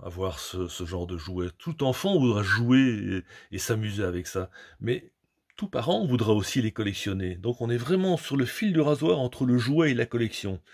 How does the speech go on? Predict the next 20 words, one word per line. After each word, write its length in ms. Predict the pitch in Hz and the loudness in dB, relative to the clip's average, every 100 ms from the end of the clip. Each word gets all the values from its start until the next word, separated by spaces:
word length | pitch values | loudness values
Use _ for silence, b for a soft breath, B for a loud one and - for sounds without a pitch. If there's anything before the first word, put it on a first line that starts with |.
| B B B B 95 | B B B B -6
Bon, 200 | 85 - | -6 -6
ma 160 | 95 | -6
foi, 280 | 95 131 139 | 0 2 2
c'est 180 | - 98 | 0 -6
pas 140 | 92 92 | -8 -2
toujours 240 | 120 117 | 0 2
facile 300 | 123 - 123 | 0 0 2
de 80 | 107 | 2
les 100 | 98 | 2
mettre 160 | 101 | 2
dans 140 | 101 98 | 2 0
une 140 | 101 | 0
vitrine, 460 | 95 98 147 180 196 B B - | 0 0 2 2 0 B B -14
surtout 240 | 101 87 | -12 -6
quand 220 | 110 104 95 | -2 -2 0
on 80 | |
voit 160 | 92 107 | 2 4
la 100 | 92 | 4
grandeur 540 | 95 107 120 131 120 | 4 2 8 8 8
de 340 | 92 98 101 | 2 0 -2